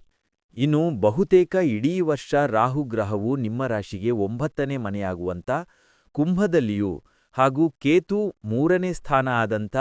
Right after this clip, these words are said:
ಸಿಂಹ ರಾಶಿಯಲ್ಲಿಯೂ ಸಂಚರಿಸುತ್ತದೆ. ಎರಡು ಸಾವಿರದ ಇಪ್ಪತ್ತಾರನೇ ಇಸವಿಯ ಡಿಸೆಂಬರ್ ಐದನೇ ತಾರೀಕಿಗೆ ರಾಹುಗ್ರಹವು ಎಂಟನೇ ಮನೆಯಾದ ಮಕರ ರಾಶಿಗೂ ಹಾಗೂ ಕೇತು ಗ್ರಹ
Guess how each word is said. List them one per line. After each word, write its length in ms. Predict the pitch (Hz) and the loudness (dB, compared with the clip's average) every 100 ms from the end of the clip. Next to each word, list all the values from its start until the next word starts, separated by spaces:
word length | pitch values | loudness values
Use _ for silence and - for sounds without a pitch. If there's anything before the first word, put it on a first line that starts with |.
| 143 | -2
ಸಿಂಹ 420 | 147 107 135 147 | -4 -8 -6 -4
ರಾಶಿಯಲ್ಲಿಯೂ 720 | 151 113 - 101 90 98 151 | -2 -2 -4 -6 -4 -2 -2
ಸಂಚರಿಸುತ್ತದೆ. 1120 | 180 190 170 131 98 - - 92 92 82 - _ _ _ _ _ _ - | -2 -4 -4 -4 -6 -10 -6 -4 -2 -4 -12 _ _ _ _ _ _ -2
ಎರಡು 220 | 123 165 | 0 0
ಸಾವಿರದ 400 | 165 165 156 151 | 2 2 2 2
ಇಪ್ಪತ್ತಾರನೇ 840 | 160 147 - 139 131 127 123 131 123 | 2 2 0 -2 2 0 0 -2 -6
ಇಸವಿಯ 440 | - 113 113 123 | -6 -6 -2 -2
ಡಿಸೆಂಬರ್ 480 | 98 98 135 135 135 101 | -2 -6 -4 -4 -4 -4
ಐದನೇ 400 | 104 135 147 143 | -4 -4 -4 -2
ತಾರೀಕಿಗೆ 720 | 110 101 98 95 90 117 143 _ _ - | -2 -2 -4 -8 -4 -4 -6 _ _ -10
ರಾಹುಗ್ರಹವು 1040 | 90 107 156 165 165 113 101 107 107 82 - _ - | 2 4 4 2 0 0 -2 0 0 -2 -10 _ -6
ಎಂಟನೇ 540 | 101 147 175 190 190 | -2 -2 -2 -2 -2
ಮನೆಯಾದ 460 | 175 135 127 120 110 | -4 -4 -4 -2 0
ಮಕರ 540 | 131 117 98 - 156 | -2 -2 -6 -4 -2
ರಾಶಿಗೂ 640 | 151 120 104 104 101 101 76 _ _ - | -2 -2 -4 -8 -4 -4 -6 _ _ -4
ಹಾಗೂ 440 | 139 160 165 214 | 0 0 0 -4
ಕೇತು 420 | - 143 175 202 | -2 0 0 -2
ಗ್ರಹ 300 | 165 131 110 | -2 -2 0